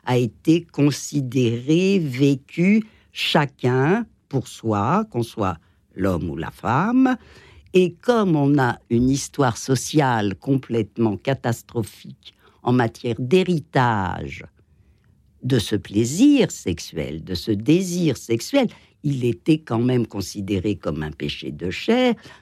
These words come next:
L'interdit de jouir a eu un maximum au dix-neuvième siècle. Et j'ai envie de dire qu'on contient toujours ces mémoires interdictrices,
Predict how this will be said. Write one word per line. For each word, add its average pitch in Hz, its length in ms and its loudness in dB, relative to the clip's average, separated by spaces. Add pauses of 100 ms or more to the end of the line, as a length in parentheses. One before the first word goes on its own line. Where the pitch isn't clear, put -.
L'interdit 127 720 0
de 117 180 -2
jouir 127 640 0
a 98 320 0
eu 101 160 2
un 87 80 -2
maximum 101 640 0
au 90 80 -4
dix-neuvième 90 720 -2
siècle. 254 520 0 (240)
Et 131 60 -2
j'ai 135 120 2
envie 139 240 2
de 123 160 0
dire 240 320 0
qu'on 131 160 -2
contient 127 420 -2
toujours 175 720 0
ces - 180 -2
mémoires 139 540 2 (300)
interdictrices, 170 1500 0